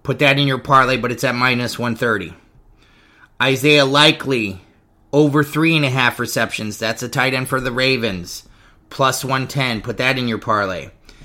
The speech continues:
Garrett Wilson, alternate receiving yards, fifty plus, minus one eighty-five. Put that in your parlay.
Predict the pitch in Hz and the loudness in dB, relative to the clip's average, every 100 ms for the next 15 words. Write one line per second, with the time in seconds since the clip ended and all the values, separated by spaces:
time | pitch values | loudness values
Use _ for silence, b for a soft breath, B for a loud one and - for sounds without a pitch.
0 | b b 143 151 165 151 156 143 - 113 | b b 4 6 6 6 2 2 0 -4
1 | 107 120 139 143 147 143 - 120 - 135 | -4 0 2 2 0 0 -2 -8 -4 -2
2 | 123 123 113 107 95 87 65 - - - | -2 -2 0 2 2 -2 -10 -16 -16 -4
3 | 151 147 135 135 - 127 95 - - b | -4 0 -4 -4 0 0 0 -4 -12 b
4 | b b 101 117 127 120 - 123 127 123 | b b -2 0 0 -2 -4 -4 -4 -4
5 | 113 127 117 - 110 120 127 127 120 - | -2 0 0 0 -6 -2 -2 -4 -6 0
6 | 123 120 120 117 | 2 2 0 -2